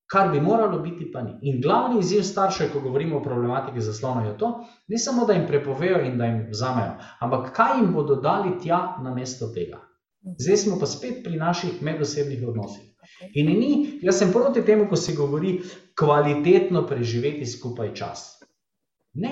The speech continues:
Speaker 1: ne kvalitetno, ker to je velikokrat ena taka tolažilna, da, da si malo peremo vest, ne. Zdaj me ni,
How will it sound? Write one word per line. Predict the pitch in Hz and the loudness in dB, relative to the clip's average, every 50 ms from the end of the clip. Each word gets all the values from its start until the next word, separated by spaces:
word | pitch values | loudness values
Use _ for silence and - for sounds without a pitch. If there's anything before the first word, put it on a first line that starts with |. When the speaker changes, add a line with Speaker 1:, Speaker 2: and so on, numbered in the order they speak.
| 262 185 | -4 -4
Speaker 1:
ne | - 147 202 247 247 | -4 -4 -4 -6 -6
kvalitetno, | - - 147 123 123 117 135 151 147 151 139 - | -6 -6 -4 -4 -4 -4 -4 -4 -4 -4 -6 -8
ker | - - 151 - | -4 -4 -2 2
to | - 233 | 4 4
je | 240 202 | 6 6
velikokrat | 208 214 233 - 233 214 - 214 214 214 208 | 6 6 4 2 0 2 4 4 4 4 2
ena | 190 175 170 | -2 -2 -2
taka | 170 208 208 208 - 160 - - - - - - - _ | -2 -2 -4 -2 -4 -4 -4 -4 -8 -14 -18 -20 -20 _
tolažilna, | - 151 143 143 139 139 170 214 226 233 214 196 180 170 151 139 | 2 4 6 8 6 6 4 2 2 2 4 4 4 2 2 0
da, | 139 143 131 131 | -4 -8 -8 -10
da | 127 123 123 127 123 123 123 120 117 117 113 | -10 -10 -10 -10 -10 -10 -10 -10 -10 -8 -8
si | - - 151 147 | -8 -6 -4 -2
malo | 147 165 185 196 196 - - | 0 0 2 2 2 2 0
peremo | 196 196 190 185 180 160 151 | 0 2 2 2 2 0 0
vest, | 147 165 165 101 - - 110 | 0 0 0 -2 -2 -2 -4
ne. | 113 131 | -4 -4
Zdaj | 131 131 160 165 | -4 -4 -2 -2
me | 160 151 147 147 | 0 0 2 2
ni, | 175 220 | 2 2